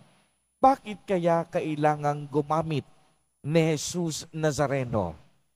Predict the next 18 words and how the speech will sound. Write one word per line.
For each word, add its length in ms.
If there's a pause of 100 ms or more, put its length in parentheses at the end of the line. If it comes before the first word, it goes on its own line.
ng 320
mga 320
talinhaga 960 (480)
o 160
yung 160
tinatawag 800
din 160
nating 480 (160)
mga 240
parabola? 800 (880)
Ang 240
ating 400
mahal 320
na 160
poong 320
Jesus 480
Nazareno, 800 (640)
gumamit 720